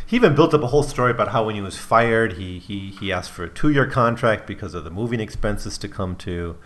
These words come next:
New England and to set up a household there. And, and then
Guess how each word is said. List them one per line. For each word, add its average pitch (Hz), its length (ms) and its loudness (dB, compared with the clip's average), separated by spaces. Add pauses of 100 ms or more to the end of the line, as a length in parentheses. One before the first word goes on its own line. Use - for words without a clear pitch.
(240)
New 98 160 -4
England 120 420 2
and 82 100 -4
to 85 60 -8
set 90 200 -4
up - 120 -8
a - 40 -8
household 104 460 -4
there. 92 400 -6 (380)
And, 80 560 -16 (1080)
and 87 160 -14
then 85 380 -16